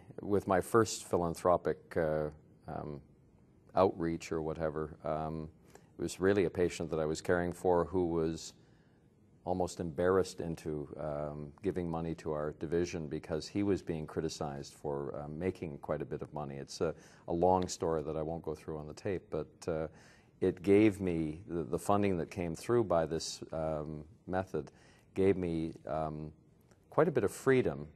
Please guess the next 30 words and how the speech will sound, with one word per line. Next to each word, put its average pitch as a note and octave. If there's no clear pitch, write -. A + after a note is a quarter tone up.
in E2+
not G2
having E2
to E2+
rely E2
always D#2+
on D#2
funding E2
that D2+
we D#2
got -
from F2
grants. E2
Uh, D#2
it D2+
gave F#2
me F2+
freedom F2+
to -
take E2+
my D2+
time F#2
with E2
the F2
patients F2
because D#2
my D2
income F2+
wasn't D#2+
necessarily D#2